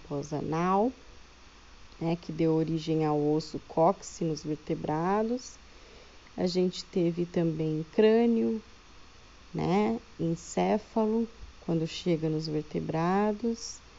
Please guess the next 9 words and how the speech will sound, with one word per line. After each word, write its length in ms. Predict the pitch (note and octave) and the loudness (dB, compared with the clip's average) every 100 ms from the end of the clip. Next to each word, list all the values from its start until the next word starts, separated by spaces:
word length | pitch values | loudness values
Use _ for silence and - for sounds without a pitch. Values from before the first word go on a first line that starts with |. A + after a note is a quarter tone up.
| - - - - - - | -20 -20 -20 -20 -12 -2
E 800 | F#3+ F#3+ G3 G3 G3+ G#3+ A3+ - - - - - - - - | 2 4 4 4 4 4 2 -4 -12 -20 -20 -20 -20 -20 -6
a 120 | F#3+ F3+ | 0 0
gente 360 | F#3 F#3 - | 0 -2 -4
teve 400 | - F#3+ F3+ F3 | -4 0 2 0
também 720 | F3 G3 F#3+ F3+ E3 E3 F#3+ G#3 - - - - - - - - - - - - - - - - - - - | -2 -2 0 0 2 2 0 -2 -10 -20 -20 -20 -20 -20 -20 -20 -20 -20 -20 -20 -20 -20 -20 -20 -20 -8 0
uma 800 | F3 E3+ E3 E3 E3 E3 D#3+ E3 | 2 2 2 2 2 2 2 2
notocorda 800 | E3 E3 E3+ - F3 E3 E3+ | 0 0 -6 -4 0 0 2
na 80 | F3 | 0
região 960 | F3+ F3+ E3+ E3 F3 E3+ E3 E3+ F3 | 2 2 2 0 2 4 4 4 2